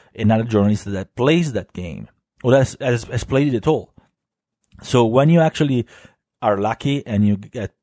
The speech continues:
paired with someone that knows his stuff, it's awesome because both people's questions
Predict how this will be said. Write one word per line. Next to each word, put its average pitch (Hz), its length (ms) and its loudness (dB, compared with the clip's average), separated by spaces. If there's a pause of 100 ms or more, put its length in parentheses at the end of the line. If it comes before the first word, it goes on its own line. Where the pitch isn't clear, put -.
(160)
paired 110 280 0
with 98 160 -6
someone 107 360 2
that 95 160 -8
knows 104 280 0
his 98 100 -10
stuff, - 580 -4
it's 117 220 -14
awesome 110 460 0
because 101 320 -6 (1000)
both 123 520 0
people's 110 400 -8
questions 110 560 -6